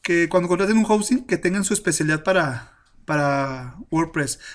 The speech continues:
Porque, por ejemplo, yo uso mucho WordPress, el punto org. Yo lo uso mucho, pero tengo, la tenía en GoDaddy y me decían que todos los problemas era porque era WordPress,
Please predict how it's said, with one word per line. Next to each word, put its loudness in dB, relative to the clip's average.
Porque, 0
por 4
ejemplo, 4
yo 8
uso 6
mucho 2
WordPress, 0
el -2
punto -2
org. 0
Yo 6
lo 8
uso 2
mucho, -2
pero 4
tengo, 2
la 2
tenía 2
en 0
GoDaddy 6
y -4
me 0
decían 4
que 0
todos 4
los 2
problemas 2
era 2
porque -4
era 0
WordPress, -6